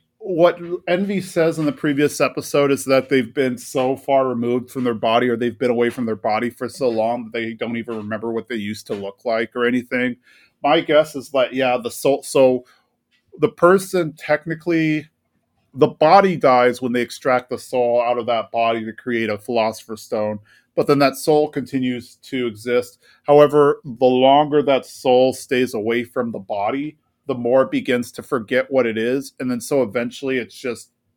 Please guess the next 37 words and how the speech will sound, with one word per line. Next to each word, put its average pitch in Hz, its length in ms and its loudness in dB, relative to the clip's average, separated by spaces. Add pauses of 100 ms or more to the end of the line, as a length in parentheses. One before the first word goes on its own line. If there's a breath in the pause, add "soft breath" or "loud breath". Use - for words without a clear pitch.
(460)
it, 147 260 0
it's 151 260 -4
not, 131 440 0 (360 soft breath)
I 147 100 6
think 185 240 4
it's 185 160 -4
still 156 420 0
a 143 60 0
soul, 147 400 -2
but 139 160 0
it 131 140 -6
doesn't 143 260 2
have 127 220 0
any 123 160 2
memories. 139 800 -2 (100)
So 135 340 2
it's - 160 -4
just, 143 320 -2
so 139 140 4
at 127 80 -4
that 139 220 0
point, 135 200 0
it's 110 100 -10
just 123 220 -12
me-, 120 220 -2 (100)
it's 123 340 -6 (200)
just - 260 -4
energy. 120 460 -4
So 120 280 -2
I 127 60 2
think 165 240 -4
even 156 160 -2
if 151 120 -8
you 120 80 -4
could 143 200 0
extract 151 540 -2
it, 156 180 -6